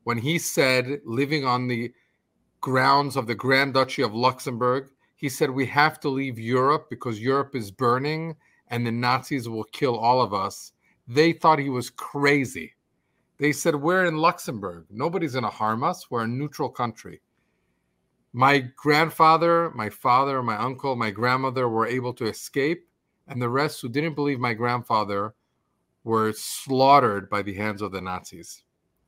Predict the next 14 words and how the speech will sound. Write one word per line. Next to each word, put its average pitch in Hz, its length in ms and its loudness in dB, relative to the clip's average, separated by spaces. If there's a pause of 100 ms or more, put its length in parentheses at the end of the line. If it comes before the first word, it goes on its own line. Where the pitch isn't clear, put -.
(800)
So 160 200 4
that, 180 460 8 (720)
for 147 160 2
some, 143 720 6
early 156 320 6
on, 156 320 6
seemed 185 400 -6
alarmist 160 760 2 (300)
from 120 420 -6
this 107 180 -18 (440)
perspective 135 580 -2
of 110 140 -2
my 117 160 2
grandfather. 104 720 -4